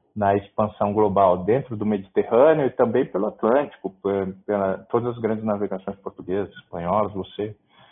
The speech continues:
você vê o vinho, a, o, a bebida alcoólica em geral e o vinho em especial como uma parte, é, disso, um alimento estratégico. É, mas tem,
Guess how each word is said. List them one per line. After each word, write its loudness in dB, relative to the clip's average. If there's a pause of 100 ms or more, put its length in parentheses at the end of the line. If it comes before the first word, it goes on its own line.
(200)
você -6
vê 0
o 0
vinho, 2
a, 4
o, -2
a 0
bebida 0
alcoólica 2
em -4
geral 2
e 2
o -2
vinho -6
em -8
especial -4
como -2
uma 2
parte, 2 (840)
é, -2
disso, -4 (260)
um -2
alimento 0
estratégico. -2 (680)
É, -6
mas 0
tem, -2